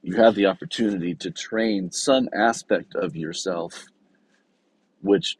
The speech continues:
carries over into all other disciplines that you partake in.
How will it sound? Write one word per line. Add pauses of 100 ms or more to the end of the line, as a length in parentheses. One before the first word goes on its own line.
carries
over
into
all
other
disciplines
that
you (960)
partake
in.